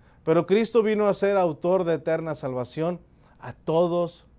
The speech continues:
los que le obedecen. Cristo vino a ser autor de eterna salvación,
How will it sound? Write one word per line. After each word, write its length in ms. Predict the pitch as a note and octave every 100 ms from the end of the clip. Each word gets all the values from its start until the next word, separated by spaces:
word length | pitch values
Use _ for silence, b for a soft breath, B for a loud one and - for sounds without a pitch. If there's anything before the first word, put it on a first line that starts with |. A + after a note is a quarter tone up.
| -
los 300 | B2+ B2 -
que 140 | A#2
le 100 | A2
obedecen. 560 | G#2+ G#2+ G#2 F#2+ - F#2+ G#2 _ _ _ _ b b b b b b b _ -
Cristo 520 | G#3 D4 C#4+ - C4+
vino 240 | B3 B3
a 80 | A#3+
ser 240 | A3+ A#3 A3+
autor 480 | G#3+ F#3+ G#3+ A3
de 80 | G3+
eterna 460 | F#3+ G3 F#3+ F#3 F3+
salvación, 760 | E3+ C#3+ C3+ B2+ D#3+ C#3 F#2+